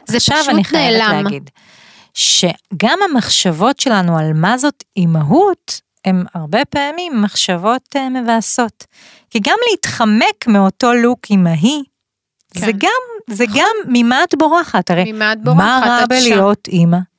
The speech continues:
Speaker 2: מה
Speaker 1: כן.
Speaker 2: רע בלהיות אימא?
Speaker 1: אז את
Speaker 2: זה, זה, זה, זה כיף, זה טוב, ת-, תאהבי את זה, את לא צריכה להיות אותה צעירה שלפני.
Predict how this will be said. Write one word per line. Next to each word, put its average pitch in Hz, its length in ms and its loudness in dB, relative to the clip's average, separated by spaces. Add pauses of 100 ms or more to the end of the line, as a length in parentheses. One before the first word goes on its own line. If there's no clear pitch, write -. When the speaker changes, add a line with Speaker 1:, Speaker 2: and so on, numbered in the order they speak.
(380)
Speaker 2:
מה 220 120 4
Speaker 1:
כן. 440 60 2
Speaker 2:
רע 523 220 2
בלהיות 185 460 2
אימא? 165 300 2 (460)
Speaker 1:
אז 214 140 -8
את 226 120 -6 (600)
Speaker 2:
זה, 190 220 -2 (100)
זה, 180 200 -2 (200)
זה, 175 180 -2 (220)
זה 165 220 -4
כיף, 415 600 -4
זה 170 180 -2 (140)
טוב, 359 460 0 (260)
ת-, - 80 -2 (260)
תאהבי 196 560 0 (160)
את 277 40 -6
זה, 180 160 0
את - 100 -8
לא 302 140 2
צריכה 480 360 -2
להיות 247 340 0
אותה 233 340 0
צעירה 214 460 0
שלפני. 185 720 0